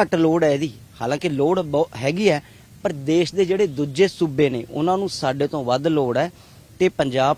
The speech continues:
ਤਾਂ ਹਮੇਸ਼ਾ ਹੀ ਜਦੋਂ ਸ਼੍ਰੀ ਗੁਰੂ ਤੇਗ ਬਹਾਦਰ ਨੇ ਸ਼ੀਸ਼ ਦਿੱਤਾ ਸੀ ਕਸ਼ਮੀਰ ਦੇ ਪੰਡਤਾਂ ਦੇ ਲਈ, ਹੈ ਨਾ, ਰੀਜ਼ਨ ਕੀ ਸੀਗਾ ਕਿ ਉਹ ਇਨਸਾਨੀਅਤ ਦੇ ਨਾਲ ਖੜਨ ਵਾਲਾ ਸਾਡਾ ਇਤਿਹਾਸ ਹੈ।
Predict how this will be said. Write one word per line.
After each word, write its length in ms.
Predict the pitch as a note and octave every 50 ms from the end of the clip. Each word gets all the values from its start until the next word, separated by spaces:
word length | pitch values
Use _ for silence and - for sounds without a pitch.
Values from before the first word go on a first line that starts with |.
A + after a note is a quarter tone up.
| - -
ਤਾਂ 100 | F#3+ E3
ਹਮੇਸ਼ਾ 400 | D#3 D3 D3+ D3+ D#3 - F#3 F3+
ਹੀ 80 | F3+
ਜਦੋਂ 340 | D#3+ D3+ D3 C#3+ D#3+ D#3+ D#3+
ਸ਼੍ਰੀ 240 | D3+ - D#3 D3 C#3+
ਗੁਰੂ 180 | C3+ D3 C#3+ C#3+
ਤੇਗ 240 | - C#3+ C3+ C#3
ਬਹਾਦਰ 340 | C3+ D3 D3+ C#3 C#3 C3+ D3
ਨੇ 160 | C#3+ D3 C#3+
ਸ਼ੀਸ਼ 280 | C3 - D#3+ E3 D#3 C#3
ਦਿੱਤਾ 300 | D3+ D3+ - - B2 A#2
ਸੀ 160 | - - - - - - - - -
ਕਸ਼ਮੀਰ 400 | - C#3+ - C#3+ D3 D3+ D3+ D3+
ਦੇ 140 | D3+ E3 E3+
ਪੰਡਤਾਂ 380 | - C#3+ C3+ C3 A#2 C#3+ C#3 C3+
ਦੇ 100 | B2+ B2+
ਲਈ, 160 | A#2 A2 G2+ - - D3
ਹੈ 40 | D3
ਨਾ, 100 | E3+ F#3 F3 - - - - - - - - D3
ਰੀਜ਼ਨ 340 | D3+ F3+ A3 G#3+ B3+ B3 G#3
ਕੀ 160 | F#3 F#3+ F3
ਸੀਗਾ 340 | C#3 D#3+ D#3 D#3+ F#3 G3+ G3+ - - - - - - - -
ਕਿ 120 | - G3 G#3+
ਉਹ 100 | G#3 F#3+
ਇਨਸਾਨੀਅਤ 480 | E3+ D3+ - - C#3+ D3+ D#3+ E3+ D#3+
ਦੇ 120 | D3 E3+ E3
ਨਾਲ 260 | D#3 C#3+ C3+ C#3 C#3
ਖੜਨ 300 | - C#3+ C#3 C#3+ D#3+ E3
ਵਾਲਾ 200 | D#3 D3 C#3+ C#3
ਸਾਡਾ 280 | - C3+ A#2+ A2+ A#2 A#2+
ਇਤਿਹਾਸ 460 | A2 - A2+ G#2+ G#2 G#2+ A#2 - D#3
ਹੈ। 100 | E3+